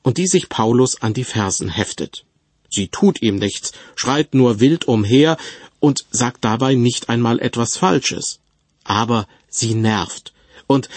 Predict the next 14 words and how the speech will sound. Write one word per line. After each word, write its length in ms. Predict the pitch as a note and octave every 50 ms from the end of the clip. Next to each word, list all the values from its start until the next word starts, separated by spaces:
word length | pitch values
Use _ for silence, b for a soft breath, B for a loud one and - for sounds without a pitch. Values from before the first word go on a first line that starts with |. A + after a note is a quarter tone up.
| B B B
vielleicht 440 | B - B2 B2 C3+ F#3 G3 - D#3
hat 120 | D3+ -
sie 120 | - D3 -
auch 100 | - -
die 200 | - C3 - -
Absicht, 480 | C3 - - - - F3 - - - B B B B B B B2+
die 160 | A#2 G#2+ F#2+
heidnische 520 | - A2 B2 D3+ - F3 D#3 - - B2
Bevölkerung 800 | - A2 G2+ - - - A2+ B2 - - B2 C3 B2+ C3 C3 - - -
auf 360 | G#2 G2+ A2 A#2 A#2 - -
Paulus 480 | - - G2+ G#2 G#2+ A#2 A#2+ - - -
aufmerksam 640 | - A2+ A#2 A2 - G#2+ G2 F#2 - - G2 G2 F#2+
zu 140 | - - A#2
machen. 400 | G#2+ G2+ F2+ - - F2+ -